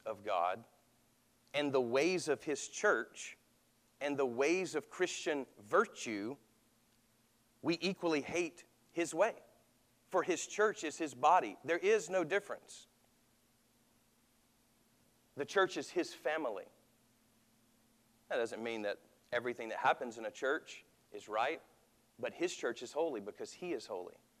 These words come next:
And when we do not submit ourselves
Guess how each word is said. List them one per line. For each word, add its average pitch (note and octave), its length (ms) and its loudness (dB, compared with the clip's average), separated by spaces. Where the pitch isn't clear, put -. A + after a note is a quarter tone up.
And D3 160 2
when D3 200 2
we F3 320 2
do E3+ 160 0
not E3 280 4
submit C#3 360 2
ourselves G#2+ 800 2